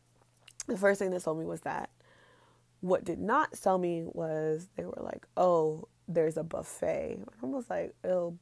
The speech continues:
buffets are trash." Okay, so that's what I, that's what I knew coming in. Also knew that we each had our own room,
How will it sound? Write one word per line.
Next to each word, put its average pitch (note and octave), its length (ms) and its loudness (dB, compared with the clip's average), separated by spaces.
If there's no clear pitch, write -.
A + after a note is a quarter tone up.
buffets - 380 -8
are - 80 -12
trash." - 720 -12
Okay, - 280 -12
so - 440 -4
that's F3+ 320 0
what E3 140 -4
I, D3+ 160 -6
that's D#3 360 -2
what F3 100 4
I E3 100 4
knew D3+ 220 -4
coming D#3 320 -10
in. D3 200 -10
Also C4 220 4
knew A#3+ 120 4
that F#3 140 4
we F#3 80 -4
each - 220 -6
had E3+ 140 2
our D#3+ 200 2
own D#3+ 400 -2
room, F3+ 460 -4